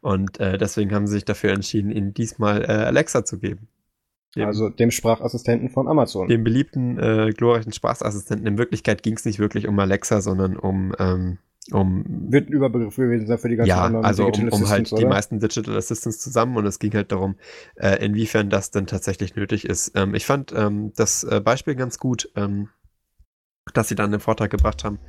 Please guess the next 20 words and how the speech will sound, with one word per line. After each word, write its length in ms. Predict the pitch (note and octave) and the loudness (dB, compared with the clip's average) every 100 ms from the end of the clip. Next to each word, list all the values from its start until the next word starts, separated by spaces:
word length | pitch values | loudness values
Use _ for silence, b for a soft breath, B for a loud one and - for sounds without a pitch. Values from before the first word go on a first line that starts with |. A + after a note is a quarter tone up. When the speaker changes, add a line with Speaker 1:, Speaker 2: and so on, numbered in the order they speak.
| B B B | B B B
Speaker 1:
über 540 | A#2 G#2+ G2+ G2 F#2+ | 0 0 2 2 0
die, 640 | G2 - G2 F#2 F#2 F#2 - | -2 -4 -2 0 0 0 0
äh, 220 | F#2 F2+ | 0 2
Speaker 2:
Oh, 120 | F3 | 4
du 120 | - C3 | 6 4
Speaker 1:
<laughs> 0 | |
Speaker 2:
musst 160 | F3 | 4
jetzt 140 | F#3+ F3+ | 0 2
nochmal 240 | F3+ F#3 | 0 2
dein 140 | D3+ D#3 | 2 0
Mikrofon 460 | F#3 F3 C#3 B2 | 0 -2 0 0
berühren, 380 | A#2+ A2 A#2+ D#3 | 0 0 0 0
wir 100 | B2+ | -2
haben 200 | C3+ C#3+ | -2 -2
wieder 160 | C3 B2+ | -4 -6
das 220 | B2 - | -8 -8
Rauschen. 280 | G2+ - - _ _ _ _ _ _ _ _ _ _ _ _ _ _ _ _ _ | -8 -8 -18 _ _ _ _ _ _ _ _ _ _ _ _ _ _ _ _ _
Speaker 1:
Äh, 280 | G2+ C#3+ A#2 - - _ _ _ - | -6 -4 -6 -8 -16 _ _ _ -2
geht's 220 | G2+ - | -2 2
jetzt? 380 | - - - | 0 0 -6